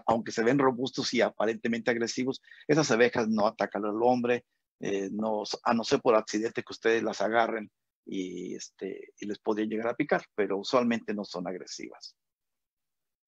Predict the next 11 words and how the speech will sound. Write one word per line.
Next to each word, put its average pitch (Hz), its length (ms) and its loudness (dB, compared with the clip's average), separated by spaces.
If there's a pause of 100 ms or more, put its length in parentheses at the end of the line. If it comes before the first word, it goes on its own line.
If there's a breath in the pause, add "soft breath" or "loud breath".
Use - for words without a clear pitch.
(500)
Pasamos 151 640 0
ahora 135 520 4
el, 117 180 0
al 113 220 0
caso 135 360 2
de, 104 280 2
este, 95 1000 -8 (320)
de 107 100 0
la 107 80 0
familia 117 680 0
Apidae. 107 520 0